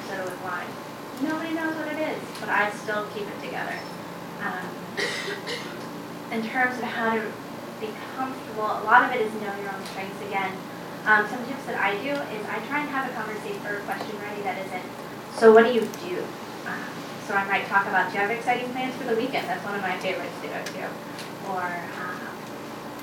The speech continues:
"Where are you from?" is a little bit better than, "What do you do?" Eventually you'll probably wanna know what they do just because that's how decent people relate to each other. But you're not your job, so figure out other ways that you would like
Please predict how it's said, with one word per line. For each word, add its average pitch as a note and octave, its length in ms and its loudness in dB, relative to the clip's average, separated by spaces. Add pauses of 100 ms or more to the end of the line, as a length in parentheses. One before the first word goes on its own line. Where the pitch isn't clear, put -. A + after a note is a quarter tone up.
(680)
"Where G#3 240 4
are G#3 80 2
you F#3+ 160 -2 (180)
from?" C#4 600 4
is G3+ 180 0
a G3 140 -4
little G#3+ 160 2
bit G#3 160 0
better G#3 340 6
than, G3 120 -2 (100)
"What F#3+ 80 -4
do G#3+ 480 -6
you A3 220 4
do?" - 20 -2 (300)
Eventually C#4+ 380 0
you'll A3 200 0
probably A#3 280 6
wanna B3 180 0
know C4+ 160 0
what C4+ 100 -2
they C4+ 160 -2
do B3+ 160 -4
just A3 160 -4
because F#3 220 -6
that's F3 240 -2 (100)
how F#3 160 2
decent F3 320 -8
people - 320 -8 (160)
relate - 220 -8
to G#3+ 100 -6
each A3 160 -4
other. A#3 160 2 (480)
But D#4 240 2
you're A#3+ 240 -2
not - 220 -2
your G#4+ 100 -2 (160)
job, - 400 -2 (140)
so G#3 180 -8
figure A#3+ 240 -2
out G3+ 160 0
other G#3 160 -2
ways G3+ 240 -2
that - 140 -6
you G3 100 -8
would F#3+ 160 -4
like F#3 80 -2